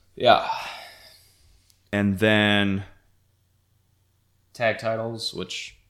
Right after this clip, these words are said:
Speaker 1: another good match, but as, as good as the match was, and M S K kinda proving themselves against Imperium, who said they're just a joke, the aftermath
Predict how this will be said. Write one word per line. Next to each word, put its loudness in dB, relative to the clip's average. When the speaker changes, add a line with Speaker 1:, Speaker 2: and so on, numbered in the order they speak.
Speaker 1:
another 0
good 0
match, 4
but 2
as, 2
as 2
good 2
as -2
the -6
match 2
was, 2
and 0
M 2
S 0
K 4
kinda 4
proving 0
themselves 2
against -2
Imperium, 0
who -2
said 0
they're 0
just -4
a 0
joke, 2
the 2
aftermath 4